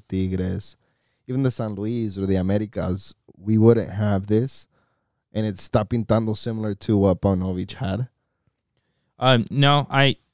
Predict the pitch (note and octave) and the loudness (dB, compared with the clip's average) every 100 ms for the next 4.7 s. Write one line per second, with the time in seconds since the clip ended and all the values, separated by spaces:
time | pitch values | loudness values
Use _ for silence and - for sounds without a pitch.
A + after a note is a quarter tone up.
0 | _ A2 B2+ D3 F3+ D#3 - D3+ C#3+ - | _ -4 -2 0 -2 -2 -2 -2 -2 -10
1 | _ _ _ B2 C3+ F3+ - G3 B2+ G2 | _ _ _ -4 -4 -2 2 6 8 6
2 | A2 A2+ F2+ _ _ _ _ _ - G2+ | 6 4 2 _ _ _ _ _ -10 -6
3 | F#2 F2+ G#2 G#2+ G2 F#2 A2 A2 G#2 F#2+ | -6 -6 -6 -4 -4 -2 -2 0 -2 -2
4 | G2 G2 - G2 - G2 G2 | -2 -2 -4 -8 -8 -8 -8